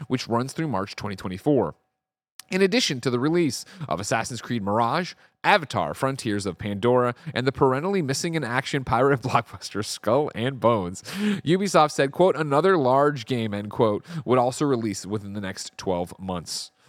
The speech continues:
According to sources familiar with the company's plans, who wish to remain anonymous because they were not authorized to speak to the press,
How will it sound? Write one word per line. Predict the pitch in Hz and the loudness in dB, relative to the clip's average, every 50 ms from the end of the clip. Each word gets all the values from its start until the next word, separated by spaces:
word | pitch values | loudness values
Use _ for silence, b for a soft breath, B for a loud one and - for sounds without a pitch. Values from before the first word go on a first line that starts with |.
| B 143 | B -6
According | - 101 135 127 120 | 0 2 4 4 2
to | 117 | 2
sources | - 135 123 131 131 160 | 0 0 0 0 0 -4
familiar | - - 117 113 113 | -6 -4 -2 -2 -2
with | 107 104 | -2 -2
the | - 95 | -4 -4
company's | - 120 101 101 98 95 | -4 -4 -4 -4 -8 -8
plans, | - - 160 165 170 175 185 180 | -4 -2 -2 0 0 -2 -4 -4
who | - 208 190 | -4 -4 -2
wish | 165 185 247 - - - | 0 0 -2 -2 -2 -4
to | - 247 | -4 -4
remain | 226 220 196 165 175 196 208 | -4 -2 -2 -2 0 0 -2
anonymous | 208 190 175 156 143 117 107 104 107 110 | 0 2 2 2 2 2 0 -2 -4 -4
because | - - 127 - - 139 131 123 104 95 | -4 -6 -4 0 2 0 2 0 0 2
they | 127 165 214 226 147 107 85 b b b b - | 4 4 4 4 2 -2 -6 b b b b -6
were | 185 | -4
not | 196 107 135 123 | 0 0 0 0
authorized | 78 98 110 - 113 101 107 120 - | 0 0 0 0 0 0 0 -2 -4
to | - | -6
speak | - - - 131 - | -8 -6 -6 -6 -6
to | - 160 | -6 -8
the | 160 | -4
press, | - - 117 87 87 92 - - | 0 2 2 2 2 -4 -6 -10